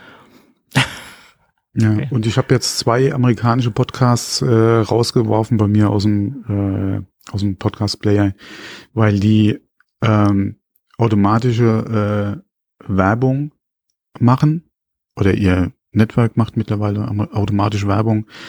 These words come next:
Speaker 2: und, äh, da deutsche Werbung eingespielt wird, äh, nach Lust und Laune und,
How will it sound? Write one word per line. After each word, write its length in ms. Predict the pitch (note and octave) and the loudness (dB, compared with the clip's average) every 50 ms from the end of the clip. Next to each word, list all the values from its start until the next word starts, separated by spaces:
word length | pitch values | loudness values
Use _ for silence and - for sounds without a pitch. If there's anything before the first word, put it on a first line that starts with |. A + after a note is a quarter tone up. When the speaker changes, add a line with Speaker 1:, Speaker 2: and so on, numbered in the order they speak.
| - - - - - - _ _ _ | -18 -18 -20 -20 -20 -20 _ _ _
Speaker 2:
und, 400 | - - G#2+ G#2+ G#2+ G2+ - A#2 | -2 0 2 2 2 2 2 2
äh, 180 | G#2 G2 G2 | 4 4 2
da 160 | F#2+ - G#2 G2 | 2 2 0 2
deutsche 320 | - G#2 G#2 G2+ - G#2+ | 4 2 2 2 2 2
Werbung 280 | G2+ G2+ A2 A#2+ A#2+ A#2 | 2 2 2 2 0 2
eingespielt 600 | A#2+ G#2+ A2 A2 G#2+ - - - A2+ A2 G2+ G2 | 2 2 2 2 0 -2 -2 -2 -2 -2 0 0
wird, 300 | G#2+ G#2+ G#2 G2+ - - _ _ _ _ _ _ _ _ _ _ _ _ _ _ _ _ | 2 2 2 0 -4 -10 _ _ _ _ _ _ _ _ _ _ _ _ _ _ _ _
äh, 200 | - A2 G#2 G2 | 0 2 2 2
nach 180 | G2+ G2+ F#2+ - | 2 2 2 0
Lust 220 | A#2 G#2+ - - | 0 -2 0 0
und 80 | G#2+ G#2 | 2 2
Laune 360 | G2+ F#2+ F#2 G2 G#2+ G#2+ G#2 | 2 2 2 4 4 2 2
und, 320 | - A2 G2+ G2+ - - | 2 0 -2 -2 -4 -6